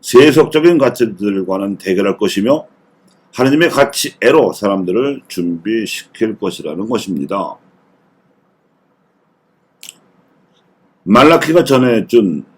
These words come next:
심상치 않은 이런 심판과 준비의 예언을 이미 오래전부터 전해들어 알고 있었던 사람들은 자신의 마을에서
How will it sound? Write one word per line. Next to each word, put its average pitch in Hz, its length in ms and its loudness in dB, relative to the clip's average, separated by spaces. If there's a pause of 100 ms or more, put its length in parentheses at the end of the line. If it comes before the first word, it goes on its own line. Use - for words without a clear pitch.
(680)
심상치 117 600 -2
않은 110 160 2
이런 107 220 2
심판과 143 540 0
준비의 113 500 0
예언을 92 560 -4 (1900)
이미 165 180 6
오래전부터 143 840 6
전해들어 107 640 2
알고 98 260 -4
있었던 95 320 -6
사람들은 92 840 -8 (300)
자신의 104 360 -2
마을에서 101 760 0